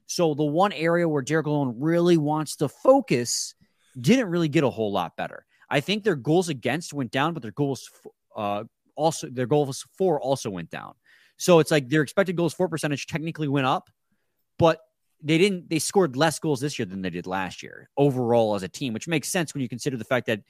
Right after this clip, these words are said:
they only had one thirty goal scorer this year compared to two last year and so on down the list. So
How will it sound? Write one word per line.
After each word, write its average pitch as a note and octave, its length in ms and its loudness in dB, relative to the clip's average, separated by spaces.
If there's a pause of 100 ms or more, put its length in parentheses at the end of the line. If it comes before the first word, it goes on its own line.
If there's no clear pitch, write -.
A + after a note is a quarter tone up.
(280)
they C#3 80 4
only C#3+ 140 4
had B2 80 0
one C#3 300 -2
thirty A2+ 180 -4
goal G2+ 180 -6
scorer F#2 480 -2
this G2+ 280 -8
year G2 100 -6
compared G2 320 -6
to F#2 80 -16 (220)
two B2+ 280 2 (160)
last C3+ 320 0
year F2+ 200 -8
and F#2 120 -10
so A#2+ 220 2
on G2+ 200 0
down G2 180 -2
the F#2 60 -10
list. B2+ 480 -6 (680)
So E3+ 480 4